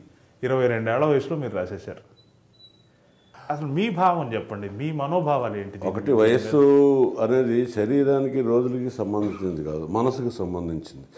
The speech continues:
Speaker 2: పేకాడుతూ కూర్చుంటే నాలుగు రోజులు టైం కూడా తెలియదు.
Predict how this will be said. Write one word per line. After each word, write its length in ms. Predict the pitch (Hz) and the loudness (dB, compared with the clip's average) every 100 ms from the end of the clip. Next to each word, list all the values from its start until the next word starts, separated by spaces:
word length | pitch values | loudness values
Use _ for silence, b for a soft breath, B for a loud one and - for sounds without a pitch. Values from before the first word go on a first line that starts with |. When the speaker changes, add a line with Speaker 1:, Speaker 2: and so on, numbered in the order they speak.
| B B B B B B B B _ _ _ _ _ _ - 120 | B B B B B B B B _ _ _ _ _ _ -12 -2
Speaker 2:
పేకాడుతూ 460 | 117 147 147 139 | 0 4 4 4
కూర్చుంటే 400 | 151 143 143 139 | 0 0 -2 -4
నాలుగు 260 | 139 117 123 | 0 2 2
రోజులు 180 | 135 135 | 2 2
టైం 260 | 127 127 | 2 2
కూడా 160 | 127 120 | 2 0
తెలియదు. 320 | 107 80 - | -2 -6 -10